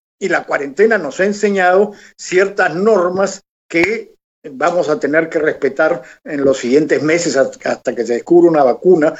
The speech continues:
o, o un remedio que cure, eh, el virus. Pero, eh, esto es insostenible en el tiempo y no va a detener la propagación del virus, insisto, porque no tenemos los recursos, pues no tenemos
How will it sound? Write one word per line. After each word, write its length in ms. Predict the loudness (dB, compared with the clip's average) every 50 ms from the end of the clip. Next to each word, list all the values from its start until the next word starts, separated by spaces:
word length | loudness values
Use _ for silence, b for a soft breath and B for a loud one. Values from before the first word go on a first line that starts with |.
| B B -4
o, 220 | 0 2 2 2
o 180 | 2 2 4 4
un 140 | 4 4
remedio 440 | 4 2 2 2 4 4 6 4 4
que 120 | 2 0 -4
cure, 340 | 2 2 4 4 4 2 0 B B B B B _
eh, 640 | -6 -2 0 2 2 4 4 4 4 2 2 0 0
el 140 | 0 2 4
virus. 240 | 4 4 4 2 2
Pero, 360 | 2 2 4 4 4 2 0 B B B B _ -8
eh, 1080 | -4 -2 -2 -2 -2 -2 -2 -2 -2 0 0 0 0 0 -2 -2 -2 -4 -6 -8 -10 _
esto 380 | 2 2 2 2 2 0 2 2
es 260 | 2 2 -2 -8 -8
insostenible 880 | -6 -6 -4 -2 -4 -4 -2 -2 -2 2 4 4 4 4 2 2 0 -2 B B B B
en 140 | -8 -4 -2
el 160 | -2 -2 -2
tiempo 400 | 0 2 4 4 4 2 2 0 0 -4
y 100 | -4 -2
no 420 | 0 2 4 4 6 6 6 6
va 180 | 4 4 2 2
a 40 |
detener 460 | 0 -2 -6 -8 -10 -10 -8 -8 -6 -6
la 100 | -6 -6
propagación 560 | -6 -8 -8 -8 -10 -10 -10 -10 -12 -8 -6
del 120 | -6 -6
virus, 280 | -4 -4 -4 -6 -6 -8
insisto, 320 | -6 -4 -4 -2 -2 -2
porque 180 | -2 0 0 0
no 120 | 0 2
tenemos 320 | 2 2 2 2 4 4 4
los 120 | 4 4
recursos, 440 | 4 2 2 2 0 2 2 -2 0
pues 100 | 0 0
no 120 | 2 2 2
tenemos 640 | 2 2 2 2 2 0 -2 -6 -20 -20 -20 -20